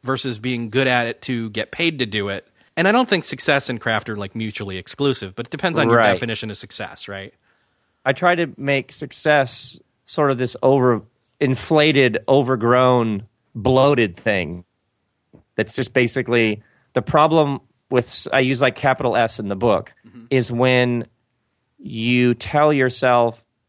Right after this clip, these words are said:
Speaker 2: "I will have joy when I get that money, when I have that level of success, when the company is that big, when I accomplish those things." And the problem is,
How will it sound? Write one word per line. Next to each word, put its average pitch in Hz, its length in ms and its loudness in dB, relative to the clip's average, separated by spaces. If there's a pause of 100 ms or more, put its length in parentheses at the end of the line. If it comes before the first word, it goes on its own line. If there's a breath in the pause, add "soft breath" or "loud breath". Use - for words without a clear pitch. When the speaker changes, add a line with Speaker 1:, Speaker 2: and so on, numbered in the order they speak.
(120)
Speaker 2:
"I 135 320 0
will 135 540 -2
have 120 540 -2
joy 110 760 -2 (1080)
when 117 840 0 (840)
I 117 120 0
get 120 240 -2
that 123 260 2
money, 104 480 -4
when 113 220 -2
I 110 260 2
have 113 380 0
that 117 240 2
level 110 260 0
of 95 100 -8
success, 92 540 -6
when 110 140 -6
the 107 60 -4
company 113 400 0
is 98 160 -2
that 113 300 2
big, 90 320 2
when 101 140 0
I 101 80 4
accomplish 107 500 -2
those 107 320 2
things." 101 400 -2
And 101 100 -2
the - 60 0
problem 127 460 2
is, 113 400 0